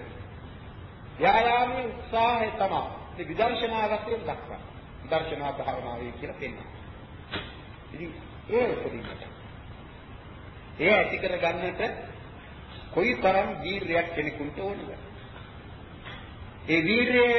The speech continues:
වඩා වුවමනා කරන්නේ මක් නිසාද? ප්‍රත්‍යඥ සංතානය නැමිලා බර වෙලා තිබෙන්නේ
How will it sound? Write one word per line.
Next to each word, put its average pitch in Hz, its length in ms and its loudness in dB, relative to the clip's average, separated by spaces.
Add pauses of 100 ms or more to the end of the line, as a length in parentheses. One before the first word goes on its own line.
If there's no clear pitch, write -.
(200)
වඩා 240 420 6
වුවමනා 240 520 2
කරන්නේ 220 380 2
මක් 254 200 0
නිසාද? - 440 2 (1300)
ප්‍රත්‍යඥ 254 720 4
සංතානය 196 760 4 (2250)
නැමිලා 226 580 4
බර 175 260 4
වෙලා 202 380 4 (1800)
තිබෙන්නේ 202 640 2